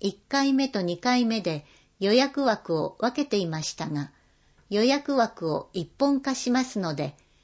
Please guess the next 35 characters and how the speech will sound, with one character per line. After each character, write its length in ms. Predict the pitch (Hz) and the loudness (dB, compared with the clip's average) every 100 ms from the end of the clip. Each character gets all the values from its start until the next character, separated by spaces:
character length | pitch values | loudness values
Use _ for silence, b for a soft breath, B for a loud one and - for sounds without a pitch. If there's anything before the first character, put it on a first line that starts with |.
| b b - | b b -6
一 200 | 202 - - | -6 -6 -2
回 260 | 277 285 | 2 4
目 160 | 277 277 | 2 0
か 140 | 220 | -2
ら 140 | 160 147 | -4 -2
三 300 | 214 247 254 | 0 0 0
回 260 | 269 277 | 2 2
目 140 | 247 247 | 2 2
に 120 | 170 | -2
関 280 | - 226 240 | -2 -2 0
係 280 | 254 233 | 2 2
な 160 | 220 208 | 0 -2
く、 260 | - - b b b b | -6 -8 b b b b
空 140 | 208 | 2
い 100 | 269 | 2
て 180 | 262 277 | 2 0
い 100 | 269 | 2
る 160 | 247 240 | 2 2
枠 340 | 233 - 240 | 2 0 0
を 200 | 160 - - | 0 -2 -4
予 140 | 185 | 0
約 300 | 220 240 233 | 0 0 -4
し 100 | - | -4
て 100 | 220 | -6
く 120 | - | -4
だ 120 | 185 | -6
さ 220 | 175 - 151 | -6 -6 -6
い。 140 | 147 _ _ _ _ _ _ _ _ _ _ _ _ _ _ _ _ _ | -8 _ _ _ _ _ _ _ _ _ _ _ _ _ _ _ _ _
ア 160 | 202 240 | 0 2
イ 200 | 285 262 | 2 2
ブ 180 | 285 | 2
イ 240 | 277 262 - | 2 2 0
ア 260 | - 247 202 | 0 2 0
ー 80 | |
ル、 220 | 151 151 | -2 -8